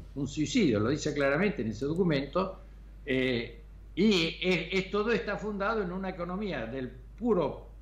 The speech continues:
provecho, profit, y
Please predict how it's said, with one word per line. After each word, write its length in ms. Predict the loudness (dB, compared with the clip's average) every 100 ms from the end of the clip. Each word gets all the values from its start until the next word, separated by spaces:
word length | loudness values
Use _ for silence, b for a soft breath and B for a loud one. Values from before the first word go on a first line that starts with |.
| -18 -18 -8
provecho, 680 | 0 2 4 0 -2 -10 -10
profit, 580 | -8 -6 -2 -2 -2 -8 -16 -18 -18 -18 -18 -6
y 420 | 2 4 2 0